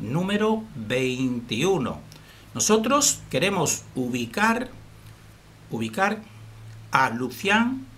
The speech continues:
en esta dimensión, porque Lucian se puede decir que es la personificación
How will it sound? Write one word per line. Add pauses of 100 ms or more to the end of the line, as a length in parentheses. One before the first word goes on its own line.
(300)
en
esta
dimensión, (280)
porque (100)
Lucian (260)
se
puede
decir
que
es (340)
la
personificación